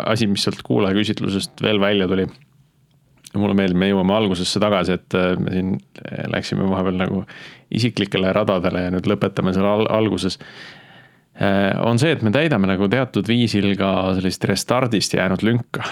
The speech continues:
Et, äh, kui, kui inimest-, inimesed ei saa enam Restarti kuulata, siis võib-olla meie saame olla need,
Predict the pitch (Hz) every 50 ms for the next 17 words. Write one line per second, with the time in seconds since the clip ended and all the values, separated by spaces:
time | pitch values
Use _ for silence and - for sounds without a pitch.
0 | - - - - - - - - - 90 - _ _ _ - - 90 87 87 87
1 | 90 90 90 90 90 90 - - 95 92 92 92 92 92 92 92 - - - -
2 | - _ - - - 98 104 104 98 98 - - - - 110 113 113 104 98 95
3 | 92 92 98 98 95 113 117 113 101 92 92 92 95 117 - - - - 113 113
4 | - - 104 101 120 127 113 98 - - 113 95 92 92 92 95 98 101 98 -
5 | 98 95 90 95 95 98 98 95 92 92 87 92 92 92 95 95 98 98 98 95
6 | 92 90 90 92 90 90